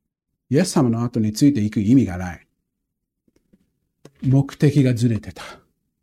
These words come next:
弟子の目的が。それが反応を大きく影響してしまった。なぜかというと、イエス様は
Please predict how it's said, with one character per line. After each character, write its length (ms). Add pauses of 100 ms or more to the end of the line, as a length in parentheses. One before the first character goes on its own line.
(140)
弟 200
子 160
の 100
目 220
的 240
が。 180 (440)
そ 180
れ 100
が 100
反 480
応 100
を 320 (160)
大 220
き 160
く 300 (300)
影 200
響 200
し 80
て 100
し 140
ま 100
っ 100
た。 200 (480)
な 240
ぜ 180
か 160
と 80
い 200
う 40
と、 340 (360)
イ 160
エ 80
ス 120
様 320
は 340